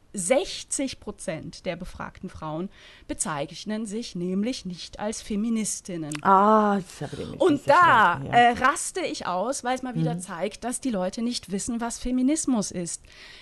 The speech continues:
Speaker 1: Liebe Leute, Feminismus ist keine Brötchentüte, die ihr einfach so füllen könnt, wie ihr es definitorisch
Speaker 2: <laughs>
Speaker 1: möchtet.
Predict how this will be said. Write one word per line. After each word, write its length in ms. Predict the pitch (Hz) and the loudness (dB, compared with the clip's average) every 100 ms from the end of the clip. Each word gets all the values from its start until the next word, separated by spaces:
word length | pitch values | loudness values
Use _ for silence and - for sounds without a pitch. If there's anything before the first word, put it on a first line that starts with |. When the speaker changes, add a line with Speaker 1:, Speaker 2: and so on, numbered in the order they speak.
| - | -2
Speaker 1:
Liebe 400 | 240 285 311 339 | 2 4 4 2
Leute, 500 | 294 269 220 - 202 | 2 2 0 -2 -6
Feminismus 600 | 240 240 302 - 285 - | -2 0 2 0 -2 -4
ist 120 | 269 | -6
keine 240 | - 247 240 | -6 -2 4
Brötchentüte, 920 | 233 233 - 185 175 214 190 - 180 | 4 4 -2 -8 -4 -4 -4 -6 -6
die 160 | 190 | -4
ihr 140 | 208 - | -4 -4
einfach 280 | 208 208 202 | -8 -8 -10
so 140 | 208 | -10
füllen 480 | - 220 208 196 - | -4 0 0 0 0
könnt, 520 | - 175 175 175 - | 0 0 -2 -6 -8
wie 240 | 175 196 | -4 -4
ihr 200 | - 185 | -4 -6
es 260 | 180 - - - | -8 -10 -14 -10
definitorisch 760 | 226 220 214 - 175 135 139 | -8 -6 -8 0 0 0 0
Speaker 2:
<laughs> 0 | |
Speaker 1:
möchtet. 520 | 202 220 - 220 165 | 2 2 2 -2 -4